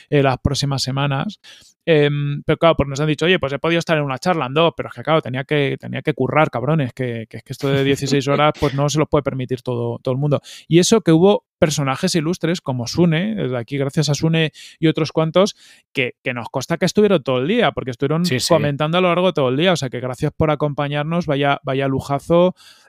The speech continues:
Speaker 1: eh, teneros por ahí con comentarios muy top que, que, bueno, que dieron vidilla a todo esto y que hicieron que nos gustara mucho. Nos gustara, pero mucho, mucho,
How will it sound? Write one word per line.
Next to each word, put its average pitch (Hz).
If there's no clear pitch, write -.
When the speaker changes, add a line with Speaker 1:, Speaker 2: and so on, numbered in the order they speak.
Speaker 1:
eh, 143
teneros 143
por 147
ahí 156
con 147
comentarios 139
muy 143
top 147
que, 135
que, 120
bueno, 120
que 127
dieron 135
vidilla 139
a 135
todo 135
esto -
y -
que 151
hicieron 156
que 170
nos 147
gustara 143
mucho. 139
Nos 131
gustara, 139
pero 131
mucho, 160
mucho, 156